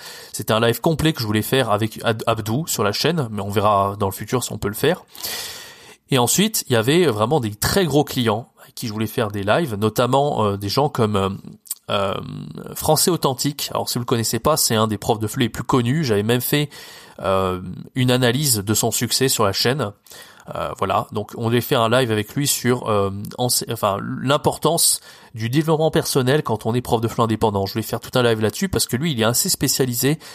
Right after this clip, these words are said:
dans tout ce qui est développement personnel. Donc ça, c'était également un projet qui était prévu sur la chaîne, qui sera prévu pour, et planifié pour le futur. Voilà, et après, c'est tout ce qui a trait, euh, à, euh, au fait d'être indépendant aussi. Donc, euh, il y a la gestion des finances, il y a plein de choses que je voulais faire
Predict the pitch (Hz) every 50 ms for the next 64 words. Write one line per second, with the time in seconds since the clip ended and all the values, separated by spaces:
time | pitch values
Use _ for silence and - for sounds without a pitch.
0 | - - - - 104 104 - 143 - - - 123 113 110 120 117 127 120 120 120
1 | - 123 107 - - 104 101 110 135 180 180 - - - - - - - 110 -
2 | - 135 - - 139 123 127 127 147 175 160 143 - - 127 120 107 120 139 160
3 | 160 - - 107 - - 127 - - - 113 107 113 135 160 - - 113 101 98
4 | - - 113 - 117 113 - - - - 123 - - 110 117 117 - 113 98 101
5 | 123 127 - - - - - 127 113 110 101 - 123 113 - 107 101 - - 127
6 | - - 123 120 _ _ _ - - - - - - - - 107 101 104 131 127
7 | 131 127 - 190 214 214 190 147 - - 127 - - 202 - - - 165 - -
8 | 143 139 - - - 170 185 220 226 _ _ - _ _ _ _ - - - 104
9 | 101 101 98 98 98 98 - - 117 120 131 143 147 123 107 101 101 98 98 107
10 | 110 - - - - - - 131 - - 165 147 131 - 143 131 127 131 127 135
11 | 131 127 131 127 113 - - - 113 - - - - - - 104 95 - - -
12 | - - - - - 113 113 107 120 110 - - 127 120 113 110 - - 117 123
13 | 135 127 - 110 - - 160 160 143 - - 165 170 - - 127 104 107 104 104
14 | 104 - 127 139 147 - -